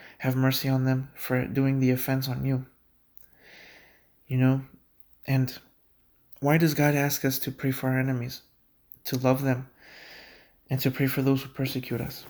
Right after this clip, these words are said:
To be honest with you, I believe that God does that, asks us to do that, so he knows, so we know that he's gonna pay, he's gonna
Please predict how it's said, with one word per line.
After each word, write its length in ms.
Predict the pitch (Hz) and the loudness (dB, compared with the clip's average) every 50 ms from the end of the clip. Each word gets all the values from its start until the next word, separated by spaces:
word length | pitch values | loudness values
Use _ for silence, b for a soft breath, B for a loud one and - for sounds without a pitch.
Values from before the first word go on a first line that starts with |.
| - - _ _ _ _ _ _ _ _ _ _ _ _ _ _ _ _ _ - B B B B B B B - | -20 -20 _ _ _ _ _ _ _ _ _ _ _ _ _ _ _ _ _ -20 B B B B B B B -8
To 120 | - - | -6 -2
be 120 | 131 139 135 | 2 4 6
honest 260 | 131 135 147 147 - | 6 6 4 2 0
with 160 | 156 147 143 | -2 -2 -2
you, 200 | 151 147 143 139 - _ _ _ _ _ _ _ _ _ _ _ _ - - _ _ - _ _ _ _ - - - - | -2 -2 -2 -4 -8 _ _ _ _ _ _ _ _ _ _ _ _ -20 -20 _ _ -20 _ _ _ _ -18 -14 -6 -4
I 80 | 143 | -2
believe 300 | 139 139 143 135 147 139 | 0 2 2 2 2 0
that 140 | 139 139 135 | 0 -2 -2
God 220 | 131 139 131 131 127 | 2 2 2 2 4
does 220 | 135 135 135 131 | 2 2 2 2
that, 260 | 135 135 135 - - - _ _ _ - | 0 0 -2 -4 -8 -16 _ _ _ -4
asks 280 | 127 135 135 131 - - | -2 -2 -2 -2 -2 -4
us 160 | 135 131 - | -4 -4 -2
to 120 | - 139 135 | -2 -2 0
do 160 | 131 139 139 135 | 2 2 2 4
that, 240 | 131 131 131 - - | 2 2 0 -4 -6
so 340 | - - 135 131 127 127 127 B B B B B B B B B B B B | -4 0 2 2 0 0 -4 B B B B B B B B B B B B
he 200 | - - - 156 | -10 -4 -2 0
knows, 400 | 143 143 143 143 135 131 127 - - - _ _ _ _ _ _ _ | 0 2 0 0 -2 -4 -6 -12 -18 -20 _ _ _ _ _ _ _
so 180 | - - - | -4 -2 0
we 180 | 135 135 139 143 | 2 2 2 2
know 320 | 143 139 135 127 131 127 - - _ _ _ _ _ _ _ _ _ _ _ _ _ _ _ - | 2 2 2 2 0 -2 -8 -14 _ _ _ _ _ _ _ _ _ _ _ _ _ _ _ -6
that 360 | 135 131 131 127 127 - - _ | -2 0 0 0 0 -4 -10 _
he's 360 | - - - 151 151 143 139 | -16 -2 2 2 2 2 2
gonna 220 | 143 143 139 139 | 0 -2 -2 -2
pay, 440 | 131 - - - 139 139 135 135 - b b b b b b b b b _ _ _ _ _ _ - - - - - - | -4 -4 -4 -2 -2 -2 -2 -4 -8 b b b b b b b b b _ _ _ _ _ _ -20 -20 -20 -20 -20 -16
he's 340 | - - - - 156 156 151 | -14 -6 -2 0 0 2 2
gonna 320 | 160 156 151 156 147 - | 2 2 2 0 -2 -4